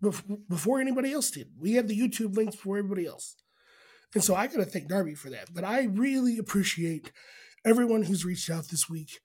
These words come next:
Uh, this has been absolutely a blast to make. And, uh, you know, it's only gonna get a bit bigger from here. Talking to, that's, and that's what I was gonna bring up about J P.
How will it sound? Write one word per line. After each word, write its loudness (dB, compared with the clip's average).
Uh, -4
this 2
has 2
been -2
absolutely -2
a -6
blast -2
to -2
make. -8
And, -2
uh, -8
you -4
know, -4
it's -4
only 0
gonna 0
get -4
a -20
bit -4
bigger -4
from -6
here. -8
Talking -2
to, 0
that's, 2
and 4
that's 0
what 2
I 2
was -2
gonna 0
bring 4
up 0
about 0
J 2
P. -6